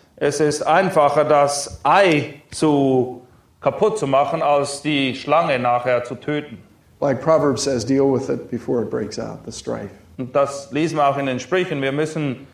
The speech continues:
Speaker 1: uns den Dingen annehmen, bevor sie so groß geworden sind, dass wir kaum mehr etwas dagegen tun können.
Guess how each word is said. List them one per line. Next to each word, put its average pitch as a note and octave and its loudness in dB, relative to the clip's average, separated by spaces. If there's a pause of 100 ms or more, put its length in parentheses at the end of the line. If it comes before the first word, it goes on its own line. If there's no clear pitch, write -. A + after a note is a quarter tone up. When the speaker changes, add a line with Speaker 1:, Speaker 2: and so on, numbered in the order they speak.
Speaker 1:
uns D#3 0
den C#3 0
Dingen D3+ 2
annehmen, C#3 0
bevor E3+ 2
sie D3+ -2
so C3+ 0
groß D3+ 0
geworden B2 2
sind, A#2+ -4
dass A#2+ -4
wir A#2+ -4
kaum B2 -4
mehr A#2+ 0
etwas A#2 -4
dagegen A2+ -6
tun E3+ -6
können. F#2+ -10